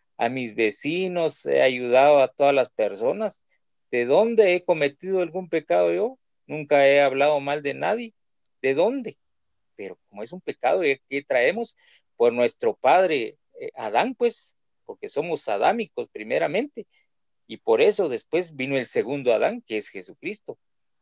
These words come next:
que vino y dio su vida para que nosotros seamos salvos. ¿Por qué? ¿Por qué vino? Porque vio que nosotros íbamos directamente al, al, al, al infierno, íbamos al mal, y, y, y máxime en estos tiempos, ¿verdad?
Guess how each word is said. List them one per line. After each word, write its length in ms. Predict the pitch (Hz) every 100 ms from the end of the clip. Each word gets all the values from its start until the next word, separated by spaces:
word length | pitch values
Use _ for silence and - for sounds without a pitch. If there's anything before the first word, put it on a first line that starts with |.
| _ _ _ _ _
que 140 | - 117
vino 340 | 135 214 196
y 120 | 143
dio 500 | 113 131 156 156 139 117
su 240 | - 117
vida 320 | 123 226 208
para 220 | - 101
que 160 | - 104
nosotros 640 | 95 92 196 - 143 - _ _ _
seamos 460 | _ - 110 101 -
salvos. 320 | 165 240 233 -
¿Por 200 | 117 -
qué? 340 | - 233 247 - _ _ -
¿Por 160 | 127
qué 180 | - 202
vino? 320 | 233 311 269 _ _ _
Porque 340 | 113 - 123
vio 220 | 110 180 226
que 80 |
nosotros 460 | 143 110 185 226 -
íbamos 340 | 131 123 113 98
directamente 680 | 117 123 - 110 117 - 107
al, 180 | 98
al, 560 | 98 101 - 98 95 98
al, 140 | 101 101 -
al 100 | 98
infierno, 540 | 98 98 139 214 202 147
íbamos 540 | 135 131 113 - - _ _ _
al 240 | - 107 101
mal, 400 | 117 185 233 214 _ _ _ _ _ _ _ _ -
y, 180 | 131 123
y, 360 | 151 147 143 -
y 200 | 160 151
máxime 460 | 143 208 - 175 180
en 60 |
estos 260 | 185 170 -
tiempos, 400 | 185 277 - 117
¿verdad? 340 | 113 120 208